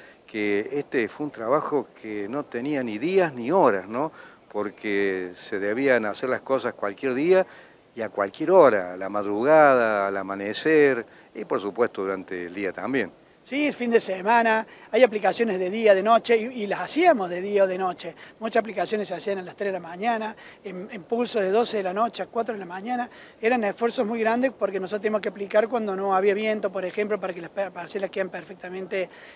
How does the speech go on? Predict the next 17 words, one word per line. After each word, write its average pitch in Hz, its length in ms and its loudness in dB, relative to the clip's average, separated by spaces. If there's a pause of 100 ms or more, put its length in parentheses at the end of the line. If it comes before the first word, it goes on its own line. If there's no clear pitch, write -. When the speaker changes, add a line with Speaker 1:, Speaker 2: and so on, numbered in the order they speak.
(100)
Speaker 2:
este, 185 320 -8
demarcadas, 202 680 4
y 247 140 -8
además 185 260 -2
porque 196 220 -6
es 196 80 -2
la 190 80 2
recomendación, 180 720 -4
digamos, 220 260 -2
de 185 60 0
las 160 100 -8
aplicaciones 185 580 -6
que 202 60 -10
uno 190 100 -6
tiene 185 160 -8
que 190 60 -8
hacer 202 320 0